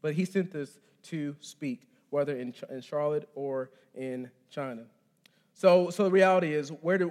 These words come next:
where do we go from here? Um, why, why do we go? Why do we go on missions? I talked about it a little bit, but I want this to be abundantly clear, clear for us. We don't go because there's three point one billion people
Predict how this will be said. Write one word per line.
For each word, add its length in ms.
where 280
do 40
we 60
go 180
from 160
here? 200
Um, 380
why, 560
why 340
do 240
we 140
go? 300
Why 560
do 120
we 140
go 480
on 180
missions? 300
I 60
talked 240
about 100
it 20
a 20
little 160
bit, 100
but 100
I 40
want 200
this 80
to 60
be 220
abundantly 460
clear, 260
clear 200
for 140
us. 140
We 200
don't 200
go 300
because 200
there's 260
three 460
point 280
one 280
billion 300
people 420